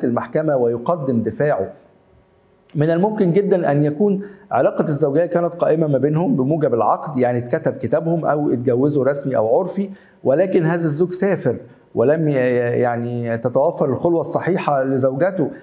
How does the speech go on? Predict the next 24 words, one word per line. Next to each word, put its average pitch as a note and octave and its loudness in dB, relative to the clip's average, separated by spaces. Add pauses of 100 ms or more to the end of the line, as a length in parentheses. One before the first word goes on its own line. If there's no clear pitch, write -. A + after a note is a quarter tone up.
(180)
ففي C#3 0
هذه F3+ 0
الحالة F#3+ -2 (300)
هو F3+ 4
يطلب F#3+ 2
بنفسه F#3 0
إنه F#3+ 2
يحال F#3 0
إلى F#3 2
الطب F#3 -2
الشرعي D3 -2 (300)
وإجراء B2 2
التحاليل D3+ -2
اللازمة. E3+ 0 (340)
ولكن D3+ 0
من D3+ 0
حق D4+ -4
المرأة D3+ 0
في A#2+ -4
هذه C#3 -2
ال-، A#2 -6
ال-، A2 -6
ال-، G#2+ -10
الحالة E3+ -2